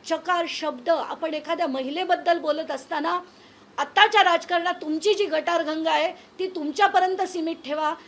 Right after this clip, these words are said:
माझ्या विरुद्ध चकार शब्द जर तुम्ही अनादर करून बोललात तर मी बिलकुल सोडणार नाहीये, बिलकुल सोडणार नाहीये.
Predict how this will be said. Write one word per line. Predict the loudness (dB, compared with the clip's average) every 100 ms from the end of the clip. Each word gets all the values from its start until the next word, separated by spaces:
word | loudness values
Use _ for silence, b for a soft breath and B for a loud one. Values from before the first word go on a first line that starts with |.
| B
माझ्या | 0 2 4 2
विरुद्ध | 2 -2 2 2 2 0
चकार | 0 4 4 4
शब्द | 0 0 2
जर | 0 -2 -6
तुम्ही | -2 -2 -2 B B -2
अनादर | 4 6 8 6
करून | 2 0 0 2
बोललात | 2 2 -2 -4 B -4
तर | 0
मी | 0
बिलकुल | 0 -4 -2 -4
सोडणार | 0 -2 0 -4
नाहीये, | -4 -4 -4 -8 -14 -20 -20 -8
बिलकुल | 2 2 4 2
सोडणार | 4 2 2 -2
नाहीये. | -4 -8